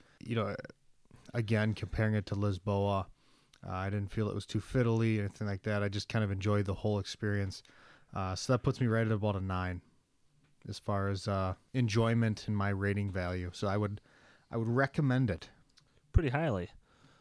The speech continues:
Speaker 1: Yeah.
Speaker 2: So the reason I bring up the flaky and that stuff is, and the components is because it is such an expensive game.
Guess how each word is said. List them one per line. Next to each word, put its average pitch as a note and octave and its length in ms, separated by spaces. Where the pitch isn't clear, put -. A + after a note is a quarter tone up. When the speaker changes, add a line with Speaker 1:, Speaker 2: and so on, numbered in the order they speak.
Speaker 1:
Yeah. C3 160
Speaker 2:
So C#3+ 300
the C#3 140
reason F3 300
I D3+ 80
bring C3+ 240
up B2+ 220
the A2 420
flaky A#2 840
and G#2+ 140
that G#2 120
stuff A2 320
is, G#2 240
and G#2 140
the G2+ 80
components G#2+ 560
is A2+ 220
because A2+ 720
it B2 160
is C3 160
such - 240
an G2+ 80
expensive F#2 520
game. F2+ 280